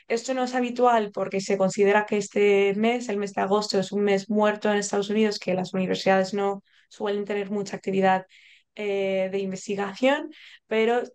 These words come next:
si la ocasión lo justifica,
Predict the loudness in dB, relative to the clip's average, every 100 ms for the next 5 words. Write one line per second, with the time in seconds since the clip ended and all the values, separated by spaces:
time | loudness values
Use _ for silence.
0 | _ -16 -6 -2 0 2 2 0 2 2
1 | 0 -4 -4 -2 0 -2 0 2 2 2
2 | 2 2 0 -4 -6 -4 -2 2 2